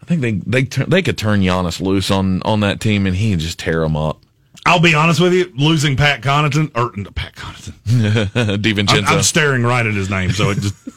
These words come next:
Speaker 2: <laughs> losing Dante DiVincenzo, what that does is it takes away one of the defenders that would have been on either Kyrie Irving or James Harden, and I think
Speaker 1: Mm-hmm.
Speaker 2: that makes it much harder to stop them.
Speaker 1: Okay.
Speaker 2: Bryn Forbes is not an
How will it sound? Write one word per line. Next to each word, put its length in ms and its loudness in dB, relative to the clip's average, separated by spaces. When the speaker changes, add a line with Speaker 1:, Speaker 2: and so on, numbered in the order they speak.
Speaker 2:
<laughs> 320 -14
losing 400 2
Dante 300 2
DiVincenzo, 580 2
what 140 2
that 180 -4
does 280 0
is 140 -2
it 120 -6
takes 280 0
away 600 0
one 400 2
of 200 2
the 80 2
defenders 640 0
that 140 0
would 120 2
have 160 -2
been 180 2
on 400 0
either 480 0
Kyrie 440 -2
Irving 380 -2
or 160 0
James 240 -4
Harden, 320 -6
and 120 2
I 100 2
think 220 0
Speaker 1:
Mm-hmm. 20 -6
Speaker 2:
that 160 -2
makes 240 -4
it 180 -10
much 600 2
harder 260 -8
to 60 -18
stop 280 -14
them. 120 -18
Speaker 1:
Okay. 240 -4
Speaker 2:
Bryn 220 4
Forbes 300 2
is 60 0
not 180 0
an 100 -12